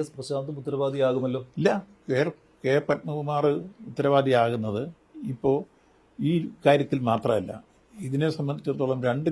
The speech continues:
Speaker 2: കാര്യങ്ങൾ പുറത്തു വന്നിട്ടുണ്ട്. അത് മുഴുവൻ നമുക്ക് ഏതാ ശരിയെന്നറിയണമെങ്കിൽ
Speaker 1: ഉം.
Speaker 2: അതിൻ്റെ ഒരു കേസിൻ്റെ റിപ്പോർട്ട് വരണം. അത് ചെമ്പാക്കി എഴുതിയിരുന്നെന്നും സ്വർണ്ണപ്പാളിയിൽ നിന്ന് എഴുതിയിരുന്നു.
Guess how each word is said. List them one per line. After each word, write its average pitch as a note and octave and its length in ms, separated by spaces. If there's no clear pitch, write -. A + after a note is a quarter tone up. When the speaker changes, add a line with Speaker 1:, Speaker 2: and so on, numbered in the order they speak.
Speaker 2:
കാര്യങ്ങൾ B2+ 400
പുറത്തു A2+ 300
വന്നിട്ടുണ്ട്. G2+ 360
അത് C3 140
മുഴുവൻ D3 300
നമുക്ക് C#3 340
ഏതാ D3+ 160
ശരിയെന്നറിയണമെങ്കിൽ C3 760
Speaker 1:
ഉം. F#2+ 100
Speaker 2:
അതിൻ്റെ D3+ 240
ഒരു C#3+ 60
കേസിൻ്റെ C3+ 400
റിപ്പോർട്ട് G#2+ 360
വരണം. G2 240
അത് C#3 140
ചെമ്പാക്കി F3 500
എഴുതിയിരുന്നെന്നും B2 600
സ്വർണ്ണപ്പാളിയിൽ B2 580
നിന്ന് A2 140
എഴുതിയിരുന്നു. G#2 400